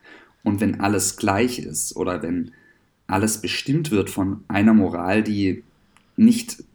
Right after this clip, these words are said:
zulässt, dass etwas sich he-, darüber hinaus entwickelt und dass diese selbst wieder überwunden werden kann, dann ist das für Nietzsche ganz fatal. Und deswegen würde ich sagen, kommt's drauf an, ob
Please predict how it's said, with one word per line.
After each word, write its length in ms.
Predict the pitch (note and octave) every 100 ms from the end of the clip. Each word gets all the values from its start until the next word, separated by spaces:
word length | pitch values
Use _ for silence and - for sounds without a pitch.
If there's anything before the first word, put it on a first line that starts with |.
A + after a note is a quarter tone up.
| _
zulässt, 760 | - C#3+ D#3 G2 G2+ - -
dass 140 | G#2 -
etwas 260 | - G#2
sich 160 | - F#2+
he-, 140 | F#2+ -
darüber 280 | F#2+ G2+ G2
hinaus 460 | F#2+ F#2 G2 A2
entwickelt 520 | - - C#3+ F#2 G#2
und 140 | - F2
dass 160 | F2
diese 240 | - F#2+ D#2+
selbst 320 | - F#2+ -
wieder 120 | G#2
überwunden 600 | - F#2+ E2 B2 D3 -
werden 300 | E2 E2+ E2
kann, 320 | D2+ E2+ E2+ - _ _ _ _ _ _ -
dann 180 | F2+ F2+
ist 140 | E2
das 100 | D#2
für 120 | -
Nietzsche 300 | G2 G2+ -
ganz 240 | - F#2+ -
fatal. 460 | F2 - G2 F2
Und 400 | D#2+ E2 E2 - _ _ _ _ _ _ _
deswegen 340 | F2 - F#2+ F#2+
würde 120 | F2+
ich 100 | F#2
sagen, 240 | F#2 F#2
kommt's 260 | - F#2+ -
drauf 260 | E2+ - -
an, 220 | G2+ G2
ob 220 | D2 D2